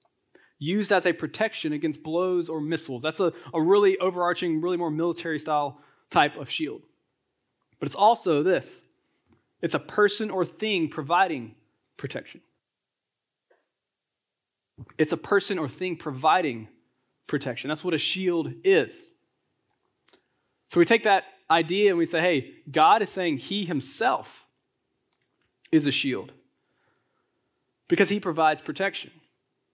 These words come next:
God protects us when we spend time knowing him through his word. So how do we do that? How do we get this idea of a shield in our lives? Well,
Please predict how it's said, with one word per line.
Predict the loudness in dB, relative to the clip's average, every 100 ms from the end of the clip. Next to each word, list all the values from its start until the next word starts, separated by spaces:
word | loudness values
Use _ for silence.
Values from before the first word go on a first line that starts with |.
| _ _ -6
God | 4 4 4
protects | -4 -2 -2 0
us | -2 -2
when | -2
we |
spend | -2 -2 -2
time | 0 0 0
knowing | 0 0 -2
him | -4 -4 -4 -8 -10 _ _ _ _ -2
through | 0
his | 0 -2
word. | -4 -6 -6 -14 _ _ _ _ _ _ _ _ -4
So | 2
how |
do | 4
we | 4
do | 2 0
that? | 0 -2 -12 _ _
How | 0 4 4
do | 4
we | 0
get | 0 0 0
this | 0 0
idea | 2 2 2
of |
a | -2
shield | -4 -2 -2
in | -2
our | 0
lives? | 0 0 -4 -14 -20 _ _ _ _ _ _ _ _
Well, | 0 0 0